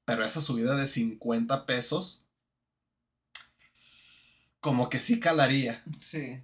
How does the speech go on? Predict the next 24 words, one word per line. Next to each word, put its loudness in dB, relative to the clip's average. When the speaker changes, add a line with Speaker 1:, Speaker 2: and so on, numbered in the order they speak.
Speaker 1:
Arriba 4
de 2
trescientos -2
pesos, -4
llegando 0
a 0
Speaker 2:
Uy. -4
Speaker 1:
tres 2
cincuenta, -4
ya -4
se -2
me -2
haría -6
caro, -8
tres -10
cincuenta, -8
Speaker 2:
¿De -4
Speaker 1:
porque -6
Speaker 2:
qué -2
na, 2
joven? 0
Ya 2
Speaker 1:
Ajá, 0
Speaker 2:
no. -8